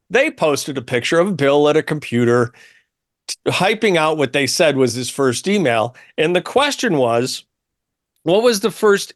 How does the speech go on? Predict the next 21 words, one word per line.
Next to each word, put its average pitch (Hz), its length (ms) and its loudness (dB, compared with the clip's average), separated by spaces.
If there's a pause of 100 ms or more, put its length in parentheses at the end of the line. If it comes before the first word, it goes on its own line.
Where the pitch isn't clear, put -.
email? 143 680 0 (1200)
Uh, 139 400 2 (1000)
guess 247 360 -2
who 220 260 2
ex-POTUS 185 720 0
sent 170 300 -2
his 151 200 -2
first 202 360 0
email 254 540 -2
to? 104 360 -6
<laughs> - 40 -20 (440)
And 233 140 2
they 240 240 2
had 262 200 2
to 262 120 -4
take - 420 -2
down 208 320 -2
the 175 80 -2
post 202 460 0
on 156 240 0
X 180 400 -6